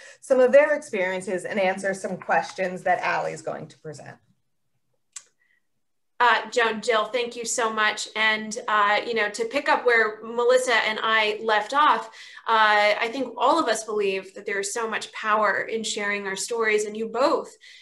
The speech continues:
Speaker 2: have done so in incredibly powerful ways. Obviously, Joan, from the moment you disclosed on Good Morning America that you were one in eight women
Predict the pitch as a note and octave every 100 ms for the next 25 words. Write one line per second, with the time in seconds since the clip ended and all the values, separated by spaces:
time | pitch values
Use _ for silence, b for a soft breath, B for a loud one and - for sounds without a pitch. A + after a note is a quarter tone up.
0 | B - G#3+ G3 A3 A3+ A3 G#3 - G3+
1 | G3 G3 - G#3 G3 F#3+ G3+ G#3 - -
2 | D4 F4 E4+ A3+ G3+ - A#3 C4 A#3+ A3+
3 | G3 A3+ A#3+ G#3+ G#3 - B B B _
4 | B3+ B3+ B3+ B3+ A#3 B3 A#3+ A#3 A#3 -
5 | A#3 G#3+ G#3+ G#3+ G#3+ A3+ A3+ G#3+ G#3+ G#3+
6 | G#3 G#3 G3+ - G#3 G#3+ G#3+ G#3 A3 A3
7 | G#3 G#3 G#3 F#3+ G#3 A#3+ C4+ C#4+ D4 D4
8 | G#3 G#3+ G#3 G3+ G3+ G3 G3 - F#3+ F#3+
9 | F#3 F3+ G3 G3 F#3+